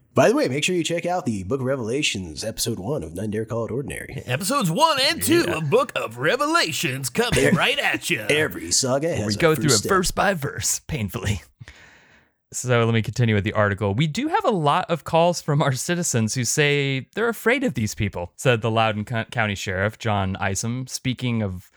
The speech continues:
Speaker 3: Mister LaRouche, James Kenwell, chief of the town police, added, "You got a little old, quiet country town here, and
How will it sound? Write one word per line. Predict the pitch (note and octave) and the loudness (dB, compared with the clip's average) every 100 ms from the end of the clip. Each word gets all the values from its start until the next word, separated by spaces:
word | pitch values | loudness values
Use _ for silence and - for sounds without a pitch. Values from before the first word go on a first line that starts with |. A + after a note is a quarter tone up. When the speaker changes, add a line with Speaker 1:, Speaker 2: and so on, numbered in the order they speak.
| - - - | -20 -20 0
Speaker 3:
Mister | E3+ - | 2 4
LaRouche, | D#3 C3 C3 C3 - A#2 | 2 4 2 2 -2 -2
James | A#2+ D#3 D#3 C#3 | 0 0 -2 -4
Kenwell, | - A3+ A#3 B2+ G2+ G#2+ C#3+ - _ _ | -4 -2 0 2 2 2 -2 -12 _ _
chief | - E3 D3 - | -4 -4 -4 -2
of | C3 A#2+ | 0 0
the | G#2+ A2+ | 0 -2
town | - D#3 C3+ | 0 0 0
police, | C3 F#3 F3 | -2 -4 0
added, | C3+ C3+ C#3 C3+ - | 0 0 0 -4 -8
"You | C3 D#3+ | -12 -10
got | F3 A3+ | -6 0
a | C4 | 0
little | A3+ G#3+ | 2 2
old, | A#2 F3 G3+ G3 | 2 2 2 0
quiet | - G3 G#3 F3+ - | -2 0 2 0 -4
country | G#3 G#3 G#3 F#3+ | -4 -4 -4 -4
town | F3+ F#3+ G3+ | 0 0 0
here, | C3 E2+ D2+ - | -4 -6 -10 -8
and | B2 | -6